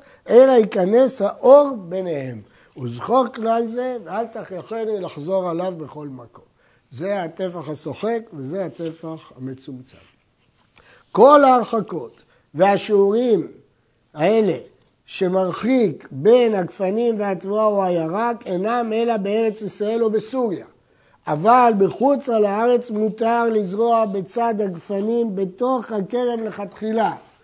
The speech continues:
ולא אסרו בחוץ על הארץ אלא לזרוע שני מיני ירק או תבואה עם החרצן במפולת יד.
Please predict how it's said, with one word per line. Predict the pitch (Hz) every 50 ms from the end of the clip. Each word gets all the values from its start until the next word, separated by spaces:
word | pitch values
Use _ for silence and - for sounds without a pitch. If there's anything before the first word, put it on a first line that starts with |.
| _ _ _ _ _ _ _ _ _ 127
ולא | 127 139 143 165 220 269 285 285 254 226
אסרו | 180 - - - 208 208 240 269 262 240
בחוץ | 202 196 175 - 233 262 269 233 - 247
על | 214 196 196
הארץ | 202 214 247 269 254 233 202 220
אלא | 208 202 196
לזרוע | 190 190 185 175 180 202 240 247 240 208
שני | - - 214 226 240 247
מיני | 240 226 220 226
ירק | 220 208 220 233 247 226 240
או | 220
תבואה | 196 214 214 226 233 233
עם | 226 220
החרצן | 208 175 208 214 196 - 240 240 226 226
במפולת | 226 226 226 208 220 240 233 233 233 226 226 -
יד. | 247 254 233 202 147